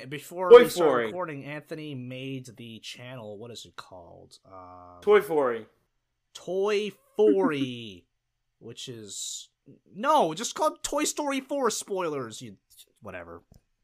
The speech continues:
Speaker 1: I digress. Um, any, any
Speaker 2: Toy
Speaker 1: chance on
Speaker 2: Story
Speaker 1: a, uh,
Speaker 2: four.
Speaker 1: s-, on a Tony's Film Corner on that, Anthony? Or are you
Speaker 2: I
Speaker 1: just
Speaker 2: don't
Speaker 1: gonna
Speaker 2: know.
Speaker 1: rant on
Speaker 2: I
Speaker 1: Discord?
Speaker 2: wish I could, but I am living in hell.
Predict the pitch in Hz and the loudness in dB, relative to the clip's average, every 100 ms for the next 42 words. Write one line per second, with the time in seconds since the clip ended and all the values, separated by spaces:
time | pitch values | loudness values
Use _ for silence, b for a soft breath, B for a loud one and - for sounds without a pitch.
0 | _ 92 95 87 90 82 - - - b | _ -18 -16 -18 -20 -18 -16 -16 -18 b
1 | b b b b b b _ _ _ _ | b b b b b b _ _ _ _
2 | 117 110 110 110 110 107 110 202 415 403 | -10 -8 -6 -6 -6 -8 -6 -4 -2 0
3 | 392 359 392 392 269 175 170 - 214 202 | 0 2 4 2 0 2 2 2 -2 -2
4 | 170 147 143 127 - 147 156 143 131 165 | -2 0 0 0 -2 -4 -6 -8 -10 -10
5 | 165 139 170 175 175 202 202 208 208 214 | -8 -8 -6 -6 -6 -6 -6 -6 -6 -8
6 | 220 214 - 226 233 240 - 156 127 120 | -8 -14 -12 -14 -12 -16 -16 -12 -10 -10
7 | 113 147 135 131 131 127 - - 139 143 | -4 -2 0 0 0 0 -4 0 4 6
8 | 143 139 156 156 131 - 175 156 156 143 | 6 6 6 4 2 8 10 10 8 4
9 | 131 104 127 127 127 139 135 139 139 131 | 4 6 4 4 2 2 2 0 -2 2
10 | 120 113 110 | 2 2 -2